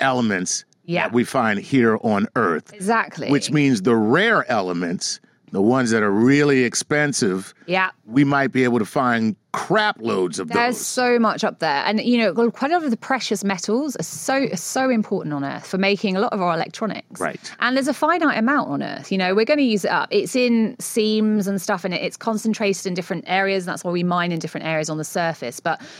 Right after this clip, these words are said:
Speaker 2: with an asteroid, there's tons of this material. Um, so the potential is that it, I mean, there's every potential that we can mine these things, but it's just gonna be a case of time and economics. And then we've gotta decide how much we need, say platinum,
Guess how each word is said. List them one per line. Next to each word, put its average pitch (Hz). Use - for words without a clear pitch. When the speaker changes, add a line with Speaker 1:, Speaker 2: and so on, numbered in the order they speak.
Speaker 2:
with 202
an 202
asteroid, 175
there's 165
tons 269
of 170
this 139
material. 123
Um, 202
so 196
the 214
potential 269
is 226
that 196
it, 233
I 262
mean, 247
there's 269
every 320
potential 226
that 180
we 208
can 202
mine 180
these -
things, -
but 220
it's -
just 262
gonna 247
be 220
a 208
case 196
of 175
time 190
and 180
economics. -
And 156
then 156
we've 165
gotta 214
decide 190
how 208
much 294
we 208
need, 226
say -
platinum, 226